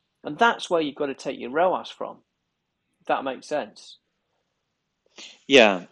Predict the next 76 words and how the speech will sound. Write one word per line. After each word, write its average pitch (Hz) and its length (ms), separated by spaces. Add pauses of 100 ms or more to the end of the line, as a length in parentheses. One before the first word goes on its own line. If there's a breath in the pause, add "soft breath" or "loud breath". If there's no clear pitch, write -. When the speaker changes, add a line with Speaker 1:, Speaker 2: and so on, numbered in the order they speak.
(120)
Speaker 2:
So - 160
basically, 151 320
it's - 80
trying 139 160
to 127 40
work 120 260
out 101 240
how 120 80
much 113 160
of - 60
Speaker 1:
Yeah. 104 80
Speaker 2:
the - 60
fixed - 240
costs 95 260
you - 60
put 98 160
into 95 200
your 92 80
Speaker 1:
Yeah. 95 60
Speaker 2:
margin 95 240
calculator 87 520
sheet 87 460 (580 soft breath)
to 95 100
work 95 220
out 92 240
whether 98 180
or 92 60
not, 90 340
you 95 80
know, 87 140 (140)
it, - 180
it 90 140
is. - 140
And, 110 100
uh, 123 120
you 151 80
know, 147 60
if 127 100
you 160 60
think 180 180
of 139 80
it 127 200
from 120 120
an 104 80
extreme 123 420
point 98 220
of 90 60
view, 90 360 (480 loud breath)
you 110 80
know, 107 60
let's 113 180
say 123 100
you've 113 180
got - 120
your 101 80
first - 360
order 104 500 (420)
and 120 100
you 110 80
think, 107 240
"Well, 104 100
how 120 120
much 117 180
have 107 120
I - 40
got 107 100
my 101 80
first - 280
order?" 98 80
And 95 80
you're 104 100
only 135 140
gonna 123 120
sell 107 300
one 101 260
order. 98 440